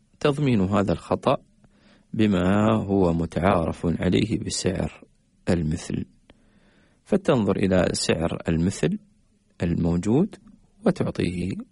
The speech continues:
ولا يلزمك أكثر من ذلك. وأما إذا لم يقبل فشأنه أنه لم يقبل، لأن هذا أسلوب يتخذه بعض الباعة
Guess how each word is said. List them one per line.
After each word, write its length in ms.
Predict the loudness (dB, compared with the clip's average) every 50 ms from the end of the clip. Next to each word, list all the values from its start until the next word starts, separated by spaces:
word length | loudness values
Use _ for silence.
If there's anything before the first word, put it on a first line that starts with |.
| _ _ -4
ولا 260 | 0 2 4 4 4
يلزمك 560 | 2 0 0 0 0 0 0 0 -2 -2 -2
أكثر 580 | 0 0 -2 -2 -4 -6 -6 -4 -2 -2 0 0
من 160 | 0 -2 -2
ذلك. 360 | -2 -2 -4 -4 -6 -8 -12 -12 _ -2
وأما 320 | 0 2 4 4 4 2
إذا 280 | 2 0 0 0 0 0 0 -2
لم 180 | -2 0 0 0
يقبل 380 | -2 -2 -4 -4 -2 -2 -2 -2 -4 -8 _ _ -20 -20 -20 -20 -20 -20 _ _ _ _
فشأنه 720 | -4 0 0 2 2 2 0 0 2 2 2 2 2 2
أنه 320 | 0 0 2 2 2 2 2
لم 180 | 0 0 0
يقبل، 380 | 0 -2 -2 -4 -6 -6 -6 -8 -10 _ _ _ _ _ _ _ _ _ _ -20 _ _ _ _ 0
لأن 200 | 2 4 4 4
هذا 240 | 4 4 4 2 2
أسلوب 440 | 0 -2 -2 -2 0 0 0 0
يتخذه 720 | -2 -4 -4 -6 -12 -6 -2 0 0 2 2 4 4 2 2 0 -6 _ _ _ _ _ -20 -20 -20 -20 -20 -20 -12 -8
بعض 340 | -2 0 0 2 2 2 2
الباعة 680 | 2 2 2 2 2 4 4 4 4 4 2 2 0